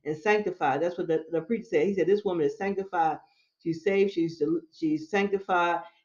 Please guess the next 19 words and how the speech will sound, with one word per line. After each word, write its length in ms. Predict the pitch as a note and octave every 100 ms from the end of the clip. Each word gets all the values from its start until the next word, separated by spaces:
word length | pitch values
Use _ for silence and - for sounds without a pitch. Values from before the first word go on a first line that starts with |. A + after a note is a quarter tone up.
| -
and 180 | D#3+ E3
she's 260 | F#3 F3+
been 180 | E3 E3
living 280 | G3 F#3 F3+
for 140 | F#3+
the 120 | E3
Lord." 380 | E3 G3+ F3 D3
He 140 | E3 F3
said 340 | F3 E3 D#3+
that 320 | D#3+ D3+ D3+ - _ _
her 100 | F3
prayer 240 | E3+ G3+ F3+
was 140 | F3+
for 100 | F3+
her 100 | F3
children 360 | D#3 A3 G#3 F3
to 60 | D#3
be 140 | D#3+
saved. 520 | D#3+ F3+ D#3+ C3 B2